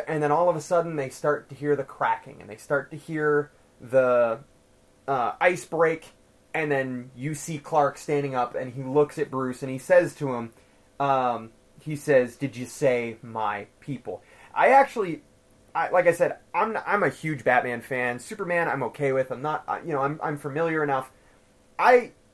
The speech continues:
like the design and where they were going with it. Um, they went kinda more Kingdom Come, because the logo actually has the black. It's, it's the red S and the red border, and then instead of the yellow,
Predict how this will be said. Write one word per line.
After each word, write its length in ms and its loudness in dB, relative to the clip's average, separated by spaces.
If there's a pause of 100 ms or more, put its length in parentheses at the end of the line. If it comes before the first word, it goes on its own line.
(420)
like 420 4
the 80 -2
design 440 2
and 160 -6
where 180 2
they 80 6
were 160 0
going 260 0
with 140 -2
it. 160 -2 (880)
Um, 340 2
they 140 6
went 320 2
kinda 240 -4
more 220 4
Kingdom 400 -4
Come, 340 -2 (300)
because 260 -2
the 100 -2
logo 460 6
actually 300 0
has 220 -4
the 80 -6
black. 580 2 (280)
It's, 400 -4
it's 420 0 (180)
the 80 0
red 280 6
S 380 0
and 360 -4
the 120 2
red 380 4
border, 500 2
and 140 0
then 100 0
instead 240 -4
of 100 -4
the 60 -6
yellow, 600 6